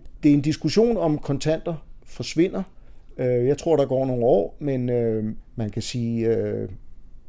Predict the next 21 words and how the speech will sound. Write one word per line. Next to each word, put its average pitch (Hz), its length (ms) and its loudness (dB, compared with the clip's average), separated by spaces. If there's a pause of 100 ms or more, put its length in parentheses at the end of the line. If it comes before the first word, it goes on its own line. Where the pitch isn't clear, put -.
(280)
der 120 60 0
er 139 220 2
folk, 170 380 2
der 156 60 2
har 139 160 2
været 107 300 2
fremme 123 460 -2
med, 110 340 0 (360)
at - 160 -8
for 131 220 -2
at 120 60 0
man 104 360 -4
virkelig 208 420 0
kan 147 360 0
opkræve 117 640 0 (160)
negative 123 580 0
renter 107 440 -4 (120)
uden 127 420 2 (220)
problemer 113 720 -2
og 113 200 0
uden 120 340 2